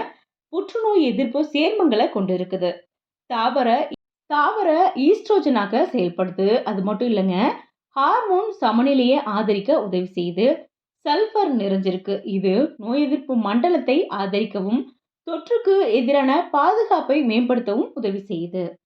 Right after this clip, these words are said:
கடைசியா நாம பார்க்க போறது வெங்காயம். உணவில் ஆரோக்கியத்தை அதிகரிக்கவும், சுவையை சேர்க்கவும் வெங்காயத்தை பயன்படுத்துவது சிறந்த வழி அப்படின்னு சொல்லலாம். வெங்காயத்தில் ஆக்சிஜனேற்ற அலர்ஜி எதிர்ப்பு மற்றும்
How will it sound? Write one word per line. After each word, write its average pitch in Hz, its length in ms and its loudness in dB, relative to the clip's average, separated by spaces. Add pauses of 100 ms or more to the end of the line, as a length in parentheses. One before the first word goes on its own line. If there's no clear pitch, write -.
(500)
கடைசியா 320 520 0
நாம 277 280 2
பார்க்க 339 240 0
போறது 240 420 0
வெங்காயம். 190 520 -2 (580)
உணவில் 440 440 4 (120)
ஆரோக்கியத்தை 269 720 2
அதிகரிக்கவும், 233 840 2 (200)
சுவையை 392 580 2
சேர்க்கவும் 196 800 -4
வெங்காயத்தை 330 600 2
பயன்படுத்துவது 202 680 0
சிறந்த 233 420 0
வழி 190 320 0
அப்படின்னு 202 320 -4
சொல்லலாம். 185 420 -4 (480)
வெங்காயத்தில் 226 720 -2
ஆக்சிஜனேற்ற 311 1040 2
அலர்ஜி 285 540 4
எதிர்ப்பு 240 460 -2
மற்றும் 208 400 0